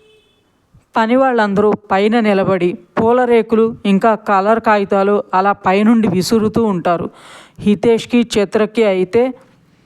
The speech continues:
మహదానందంగా ఉంటుంది. పిల్లల్ని తీసుకొని మెయిన్ డోర్ దగ్గరికి రాగానే అన్వి "ఆగండి, ఆగండి" అని అనుకుంటూ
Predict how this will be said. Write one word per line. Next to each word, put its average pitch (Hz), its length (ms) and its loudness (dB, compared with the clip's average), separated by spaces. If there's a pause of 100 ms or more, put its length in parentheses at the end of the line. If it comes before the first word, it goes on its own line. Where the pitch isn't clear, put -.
(300)
మహదానందంగా 214 1120 0
ఉంటుంది. 170 540 -2 (1700)
పిల్లల్ని 285 400 0
తీసుకొని 220 640 0 (400)
మెయిన్ 240 400 2
డోర్ 240 220 0
దగ్గరికి 196 440 -2
రాగానే 185 560 0 (2250)
అన్వి 220 440 2 (420)
"ఆగండి, 214 420 0
ఆగండి" 190 400 -2 (260)
అని 214 220 0
అనుకుంటూ 208 540 -2